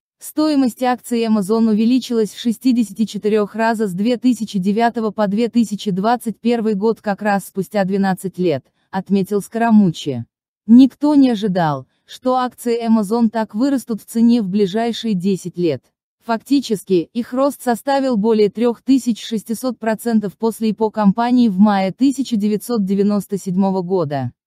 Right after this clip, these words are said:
В будущем биткоин обретёт менее спекулятивный характер и будет торговаться с меньшей волатильностью, как и акции Amazon.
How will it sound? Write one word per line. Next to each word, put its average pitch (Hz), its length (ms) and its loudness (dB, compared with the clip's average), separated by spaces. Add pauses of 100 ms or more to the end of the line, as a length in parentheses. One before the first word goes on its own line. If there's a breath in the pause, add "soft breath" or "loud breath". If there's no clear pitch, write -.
(340)
В 190 160 -2
будущем 254 500 4
биткоин 294 500 0
обретёт 262 520 0
менее 233 400 6
спекулятивный 214 760 0
характер 190 720 -2
и 220 100 0
будет 208 320 0
торговаться 233 600 0
с 220 120 -6
меньшей 226 380 2
волатильностью, 185 1000 -2 (120)
как 247 260 -4
и 285 80 -2
акции 208 520 -2
Amazon. 170 600 2